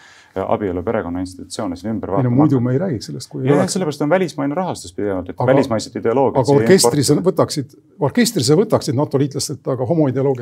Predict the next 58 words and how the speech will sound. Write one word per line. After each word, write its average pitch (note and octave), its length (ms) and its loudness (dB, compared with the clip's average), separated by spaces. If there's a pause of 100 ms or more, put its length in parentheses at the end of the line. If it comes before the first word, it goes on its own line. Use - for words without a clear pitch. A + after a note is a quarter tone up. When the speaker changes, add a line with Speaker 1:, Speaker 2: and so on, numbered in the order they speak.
(140)
Speaker 2:
ei C3 60 -8
võtaks. - 360 -14 (380)
Speaker 1:
<laughs> E3+ 420 -12
Ei, A2 100 -4
ma G2 120 -4
ei G2 80 -2
võtaks - 260 -8
kumbagi, E2+ 400 -4
kui F2 80 -4
aus F2+ 180 -4
olla, E2+ 220 -10
et - 80 -20
mõlemad F2 300 -4
on F2 100 -2
alandavad. E2+ 380 -4 (380)
Speaker 2:
Nii, C3+ 200 0
Speaker 1:
Aga B2 80 -2
Speaker 2:
aga - 160 4
Speaker 1:
ma F3 140 4
lihtsalt F3 180 -4
ühe, F#3 120 6 (180)
ühe E3+ 100 4
lause C3 320 2
ütlen, D#2+ 160 -8
et, D#2+ 180 -12
äh, - 600 -18 (140)
kui - 100 -6
me A#2+ 80 2
räägime A#2+ 240 2
sellest A2 180 0
konkreetselt, A#2+ 440 2
me - 40 2
ei C3+ 60 4
räägi A2 160 2
ju, F2+ 160 2
me A2+ 140 -4
tegelikult A2+ 240 0
teemaks G#2+ 300 0
ei A#2 60 2
olnud F#2+ 140 -2
homoabielu G#2 560 0
kui E2+ 80 -12
selline, G2 260 -2
vaid F2 200 -4
see F2+ 260 -4
roheliste F#2 420 -4
poolt E2+ 160 -12
toodud F2+ 300 -6
Speaker 2:
Jah. F#2 80 -6
Speaker 1:
petitsioon. G#2 420 -8 (600)
Vaata, C3+ 180 0
üks - 240 -2
aspekt - 340 -4
on B2 140 0
siin, F2+ 160 -10
et, F#2 240 -16
äh, F2+ 120 -8
ma A#2+ 120 -6